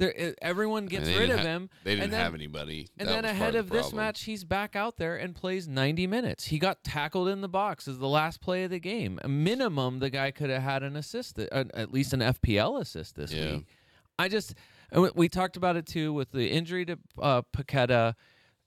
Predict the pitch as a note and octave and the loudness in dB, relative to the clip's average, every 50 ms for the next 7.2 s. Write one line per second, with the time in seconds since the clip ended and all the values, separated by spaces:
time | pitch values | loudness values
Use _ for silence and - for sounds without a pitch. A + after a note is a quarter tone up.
0 | _ - C3 D3+ E3 F3 F#3+ - - F3+ D#3+ - - D#3+ D#3 D3 G2 C3+ C3+ B2+ | _ 0 2 2 4 2 0 -2 -4 -4 -4 -2 -2 -2 -2 0 0 2 0 0
1 | - C3 A#2+ A#2 - - B2 A2+ A2 A2+ A2 - - A2+ G#2+ G#2+ G#2 G2+ G2+ G#2 | 0 -2 -4 -4 -4 -2 0 2 2 2 2 0 2 4 4 6 6 6 6 4
2 | G2+ F#2+ - _ _ _ _ _ _ _ _ _ _ _ - A#2 A#2+ E3+ G3 G3+ | 2 0 -4 _ _ _ _ _ _ _ _ _ _ _ 2 6 8 8 10 8
3 | G3 A3 B3+ A3+ C3+ - - _ - A2+ D#3 D#3 - E3+ D3+ D#3+ E3+ F#3 F#3+ F#3+ | 8 6 4 2 0 -2 -6 _ 0 2 2 4 6 6 6 4 2 2 2 0
4 | F#3 G3+ B3 D4 C#4 G3 A#2 G#2+ G2+ F#2+ F2 G2 F#2 - - G2 F#2 D2 - - | 0 0 0 -2 -2 -2 0 0 2 2 2 0 0 -2 -2 -4 -4 -4 -2 0
5 | G#2 A2+ C3+ D#3 F3 G#3 B3+ A3+ C#3 F#2+ D#2+ F#2+ F#2 F2+ - - G#2 G2+ G2 E2 | 0 2 2 2 2 2 2 2 0 -2 0 0 0 0 -2 -4 -6 -4 -2 0
6 | E2 E2 E2+ E2+ G2+ - F#2 F2+ E2 - - C#3 C3 B2 A#2+ - - B2 A#2+ C#3 | 2 2 2 2 2 0 -2 -6 -8 -6 -4 -2 -2 -2 -2 -2 -2 -4 -4 -4
7 | C#3+ - - - | -4 -8 -12 -14